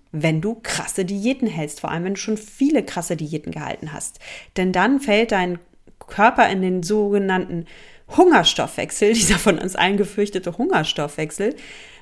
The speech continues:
Was passiert da? Na, ganz einfach ausgedrückt, es ist so, Hungerstoffwechsel ist das Stoffwechselprogramm, das dein Körper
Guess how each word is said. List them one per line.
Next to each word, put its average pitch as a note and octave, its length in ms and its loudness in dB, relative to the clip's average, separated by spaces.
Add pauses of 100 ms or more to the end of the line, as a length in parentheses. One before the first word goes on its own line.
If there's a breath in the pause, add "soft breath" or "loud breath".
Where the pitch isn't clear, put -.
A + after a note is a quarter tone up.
Was G3 300 2
passiert A3 440 -2
da? E4 280 0 (1000)
Na, E3 140 -2
ganz G3 420 -2
einfach A3 380 -2 (640)
ausgedrückt, G3 720 0
es F#3+ 140 -4
ist F#3+ 160 -4
so, A3 200 2
Hungerstoffwechsel A3 1080 0
ist - 300 -6
das D#4+ 280 2
Stoffwechselprogramm, G3 920 -2
das F#3 180 -4
dein F#3 380 -6
Körper F#3 500 -4